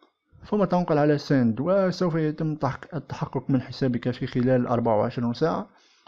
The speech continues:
أنا تم التحقق من حسابي في أقل من، آه، ساعتين تم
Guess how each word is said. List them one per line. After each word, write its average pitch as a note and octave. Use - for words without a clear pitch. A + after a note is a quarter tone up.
أنا E3+
تم E3
التحقق D3
من C#3
حسابي C3+
في C3+
أقل C#3
من، C3
آه، A#2
ساعتين D3+
تم D3+